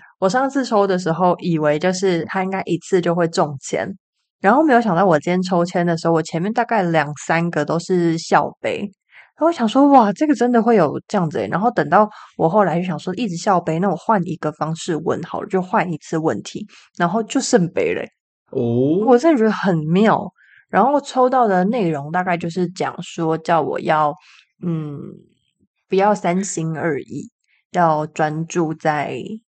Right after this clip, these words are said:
Speaker 1: 呃，一直努力的事情上面。
Speaker 2: OK。
Speaker 1: 嗯，然后就说，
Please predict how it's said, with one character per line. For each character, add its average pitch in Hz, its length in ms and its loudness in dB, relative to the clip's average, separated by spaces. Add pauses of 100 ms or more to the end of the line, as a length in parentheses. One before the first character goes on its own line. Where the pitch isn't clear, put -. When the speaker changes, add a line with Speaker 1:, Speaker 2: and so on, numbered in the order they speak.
(140)
Speaker 1:
呃， 151 480 -8 (880)
一 208 120 -4
直 170 180 -2
努 160 180 -4
力 175 120 -2
的 - 120 -6
事 - 180 -4
情 190 240 -10
上 - 300 -8
面。 - 180 -14 (1300)
Speaker 2:
OK。 139 800 -2 (400)
Speaker 1:
嗯， 170 260 -2 (400)
然 165 180 -2
后 160 920 0
就 170 180 -6
说， 156 680 -4